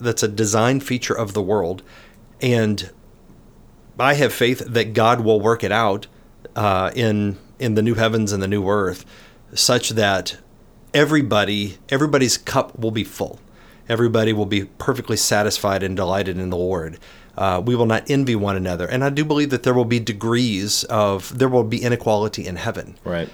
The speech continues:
Speaker 1: Uh, we have angels and we have archangels, right? So we have, uh,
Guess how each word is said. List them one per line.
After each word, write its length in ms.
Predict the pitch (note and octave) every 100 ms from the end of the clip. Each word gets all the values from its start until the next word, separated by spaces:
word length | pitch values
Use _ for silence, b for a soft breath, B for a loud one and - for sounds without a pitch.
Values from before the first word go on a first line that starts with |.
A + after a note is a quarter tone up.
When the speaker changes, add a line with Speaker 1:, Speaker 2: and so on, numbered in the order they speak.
| -
Speaker 1:
Uh, 240 | G#2 F#2+ F2+
we 100 | A2+
have 160 | A2 -
angels 400 | A#2+ B2 C#3 B2
and 60 |
we 80 | A#2
have 100 | A#2
archangels, 600 | A#2 C3 G#2 F#2 D#2+ -
right? 220 | F#2+ A#2 -
So 160 | A2+
we 140 | G#2+ F#2+
have, 400 | G2+ F#2+ F2+ - B B B - -
uh, 240 | G#2